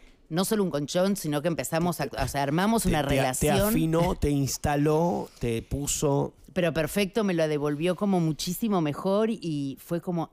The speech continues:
Speaker 1: "Ah, entiendo lo que estás haciendo, dónde vas, me copa, me gusta, quiero más". Y siempre fue como, construimos a mucha velocidad, em,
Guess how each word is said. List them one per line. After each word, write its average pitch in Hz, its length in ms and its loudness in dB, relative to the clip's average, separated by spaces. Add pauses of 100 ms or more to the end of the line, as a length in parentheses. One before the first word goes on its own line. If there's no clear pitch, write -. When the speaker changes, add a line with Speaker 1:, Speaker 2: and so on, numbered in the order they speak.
Speaker 1:
"Ah, 208 240 -6
entiendo 196 380 -4
lo 190 60 -4
que 147 60 -8
estás 170 160 -8
haciendo, 190 260 -2
dónde 151 160 -2
vas, 151 280 -2
me 135 120 -6
copa, 156 280 -6
me 143 80 -4
gusta, 147 280 -8
quiero 147 220 -6
más". 143 300 -6
Y 147 120 -6
siempre 190 460 0
fue 175 240 -2
como, 143 760 0 (580)
construimos 151 680 -2
a 147 80 0
mucha 165 340 0
velocidad, 156 800 0 (100)
em, 123 800 -4